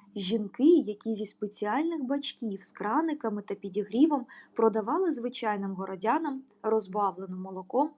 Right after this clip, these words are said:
гарячу каву. Шістнадцяте століття внесло помітні зміни в європейську кухню. Почали звертати увагу не лише на те,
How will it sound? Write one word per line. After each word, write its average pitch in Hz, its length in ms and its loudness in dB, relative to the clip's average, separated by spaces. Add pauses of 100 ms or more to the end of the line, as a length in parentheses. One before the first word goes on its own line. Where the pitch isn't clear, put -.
(160)
гарячу 190 580 -8
каву. 175 440 -10 (960)
Шістнадцяте 196 760 -4
століття 247 680 2
внесло 233 600 0
помітні 214 680 2
зміни 285 440 0
в 277 60 -8
європейську 190 800 -6
кухню. - 460 -6 (440)
Почали 208 400 -2
звертати 196 500 -2
увагу 233 380 4
не 214 120 2
лише 220 400 4
на 190 160 -2
те, 202 320 0